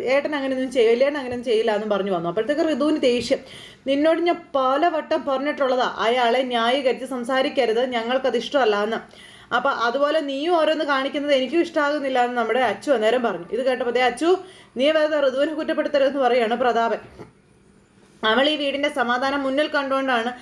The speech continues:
ഏ, സേതുവിനെ പുറത്താക്കാനുള്ള വഴി ആലോചിച്ചതെന്ന് പറഞ്ഞപ്പം, "ഇനിയൊന്നും ആലോചിച്ച് അമ്മാവനും അനന്തരവളും കൂടി തല പുണ്ണാക്കണ്ട"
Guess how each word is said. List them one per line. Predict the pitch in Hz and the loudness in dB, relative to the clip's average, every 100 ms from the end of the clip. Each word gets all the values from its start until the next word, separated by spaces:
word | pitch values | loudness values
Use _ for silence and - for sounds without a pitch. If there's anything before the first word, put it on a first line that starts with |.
| - - | -20 -12
ഏ, | - 262 262 | -2 0 0
സേതുവിനെ | 262 277 302 302 302 - | 2 2 2 -2 -4 -8
പുറത്താക്കാനുള്ള | - 262 277 285 277 269 269 | -4 -2 0 -2 -2 -2 0
വഴി | 262 254 | 0 2
ആലോചിച്ചതെന്ന് | 247 226 240 226 220 262 254 | 2 2 0 0 2 2 2
പറഞ്ഞപ്പം, | 247 214 226 226 - - - _ _ | -2 -2 -4 -4 -6 -16 -20 _ _
"ഇനിയൊന്നും | 320 370 381 285 262 | 2 4 4 0 0
ആലോചിച്ച് | 240 247 226 262 | 2 0 0 -2
അമ്മാവനും | 240 269 294 285 | 0 0 2 2
അനന്തരവളും | 254 254 262 262 262 | 0 2 2 2 2
കൂടി | 247 254 247 - | 0 -2 -4 -2
തല | 247 240 294 | 0 2 0
പുണ്ണാക്കണ്ട" | 269 226 240 240 240 220 | -4 -6 -2 -2 0 -2